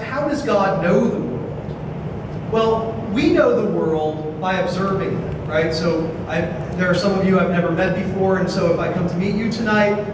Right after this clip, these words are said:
I will know you because I've observed the world and I've come to know it. But of course, God doesn't know by observing the world. God knows because he created the world.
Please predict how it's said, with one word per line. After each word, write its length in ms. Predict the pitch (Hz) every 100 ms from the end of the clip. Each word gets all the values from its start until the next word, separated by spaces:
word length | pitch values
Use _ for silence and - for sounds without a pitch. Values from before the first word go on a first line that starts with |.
| 160
I 180 | 170
will 80 | 175
know 200 | 175 175 175
you 80 | 175
because 360 | 175 170 160
I've 200 | 160 156
observed 380 | 160 - 180 175
the 60 | 175
world 280 | 160 160
and 100 | 165
I've 120 | 160 156
come 140 | 151
to 100 | -
know 260 | 226 - -
it. 520 | - - - - -
But 100 | 214
of 60 | 220 220
course, 360 | 269 262 - - - - -
God 320 | 240 302 311
doesn't 320 | 285 - 190
know 180 | 196 190
by 180 | 175 165
observing 680 | 160 - 214 262 - -
the 280 | - - -
world. 360 | - - - - - - -
God 280 | 220 254 233
knows 260 | 226 208
because 400 | - - 185 175
he 80 | 175 - 175
created 500 | 175 196 247 - -
the 60 |
world. 320 | 139 135 -